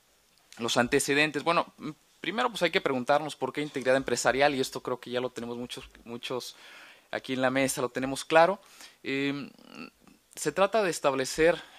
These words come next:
eh, de que las reglas sean claras, que la aplicación de los valores y principios en la actuación no solo esté en el sector privado, sino también en las organizaciones, en el sector público, perdón, sino también en las organizaciones productivas, en el sector privado,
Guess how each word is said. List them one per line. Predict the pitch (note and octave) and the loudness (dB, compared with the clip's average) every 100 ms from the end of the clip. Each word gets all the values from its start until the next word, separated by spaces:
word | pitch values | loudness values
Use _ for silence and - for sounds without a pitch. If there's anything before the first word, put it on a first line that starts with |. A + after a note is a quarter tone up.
| - | -16
eh, | B2+ A#2+ A#2 A#2 - _ | -10 -8 -8 -8 -12 _
de | C3 | -10
que | B2 C3 | -4 -4
las | B2+ | -2
reglas | D3 D3+ D3 | -2 0 -2
sean | - D#3 C3 | -2 -4 -4
claras, | - B2+ C3+ G2+ - - - - _ _ | 4 6 6 4 -6 -16 -20 -20 _ _
que | B2+ | -2
la | B2+ | 0
aplicación | C3 C#3+ C3+ B2+ E3 F3 | 0 -2 0 0 0 -2
de | |
los | F3 C#3+ | -2 2
valores | B2 C3+ D#3 D#3+ - | 4 4 4 2 -4
y | B2 | -8
principios | A#2+ A#2+ - D3+ D3 D3 - | -10 -8 -8 -8 -6 -6 -6
en | C3 A#2 | -8 -6
la | A2 | -6
actuación | - A#2 A2+ - C#3 D#3 - | -6 -6 -2 0 0 -2 -6
no | - B2+ | -6 -4
solo | C#3 D#3+ D3+ D#3 | -2 -2 0 0
esté | - - C3+ C#3 - - - - _ - | -2 -4 -4 -4 -6 -20 -20 -20 _ -8
en | A#2 A2+ A2+ A2+ | -4 -4 -4 -4
el | A2 | -6
sector | C3 - C3 | -6 -2 -2
privado, | - C3 C3 C#3 | -2 4 6 4
sino | - A#2+ | 2 -6
también | A2 A2 A#2 | -6 -6 -6
en | C3 | -6
las | C3+ | -6
organizaciones, | C3 A2+ A2 G#2+ G#2+ - B2 B2+ G#2+ - | -8 -8 -10 -10 -8 -6 -4 -4 -6 -10
en | - B2 A#2 | -6 -4 -2
el | A2+ | -4
sector | B2 - B2 | -4 -6 -4
público, | C#3+ C#3 A#2+ C3 | -4 -6 -6 -6
perdón, | B2 A#2 B2+ | -2 -2 -2
sino | C3 A#2 | -6 -8
también | A2+ A#2 B2+ | -6 -6 -6
en | |
las | B2+ A#2+ | -6 -6
organizaciones | G#2+ G#2 A2 A#2 A#2+ | -8 -10 -12 -14 -10
productivas, | C#3 C#3 - C4+ A#2 A#2 | -8 -8 -6 -6 -4 -6
en | |
el | A2+ | -10
sector | A#2+ - C3 | -10 -10 -8
privado, | C3 C3 B2 | 0 2 2